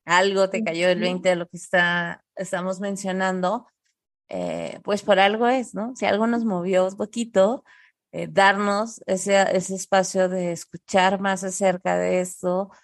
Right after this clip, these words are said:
Speaker 1: de, ah, el tema de los límites, la importancia que tiene cuando establecemos los límites claros en
Speaker 2: Ujú.
Speaker 1: nosotros, hacia los demás,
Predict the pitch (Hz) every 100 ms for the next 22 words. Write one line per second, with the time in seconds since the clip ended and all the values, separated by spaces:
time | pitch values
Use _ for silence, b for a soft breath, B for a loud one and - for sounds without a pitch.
0 | b _ _ 170 185 180 - - 185 175
1 | 175 175 185 196 185 175 180 180 202 196
2 | 196 185 185 180 175 165 160 175 175 190
3 | 180 180 175 175 180 175 165 - 170 165
4 | 170 170 175 175 - _ _ _ 165 165
5 | 175 180 190 190 175 160 - 170 170 170
6 | 214 - _ _ _ _ _ _ _ _
7 | - 180 190 185 175 214 202 202 196 180
8 | 190 190 180 180 170 165 165 175 175 240
9 | 277 - -